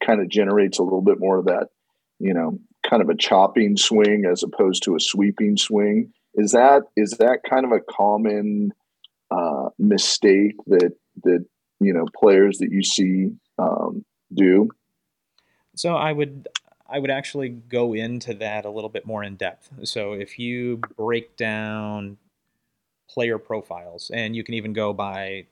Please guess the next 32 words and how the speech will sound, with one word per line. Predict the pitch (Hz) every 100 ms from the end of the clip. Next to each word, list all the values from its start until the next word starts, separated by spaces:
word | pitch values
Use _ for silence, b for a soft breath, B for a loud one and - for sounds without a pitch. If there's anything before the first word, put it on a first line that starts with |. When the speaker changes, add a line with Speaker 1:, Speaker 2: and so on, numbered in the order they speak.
| _ -
Speaker 2:
you |
know, | 85 -
handicap | 131 113 - 98
brackets. | - - - - - _ _ _ _ _ _
So | - 117
the, | 110 110 104 101 101 _ 101
the | 107
higher | - 147 135
handicap | 123 117 110 110 95 _
player | 104 95 92 110 - _ _ -
is | 110 104 101 101 95 95 101
generally | - 117 120 117 113 107 107
going | 110 107 104 101 98
to | - 101
be | 98 98 95 95 95 95 -
a | 120
little | 117 110
bit | 107
more | 104 95
shallow | - 160 147 113 92 101 _ _ _ _ _
with | 110
their | - 104
angle | 101 101
of | 98
attack | 101 98 98 -
when | 98
it | 95
comes | 107 101 98
to | - 98 95 92 -
fairway | 98 92
woods. | 92 90 - - _ _ _ _
So | - 104 98 98 95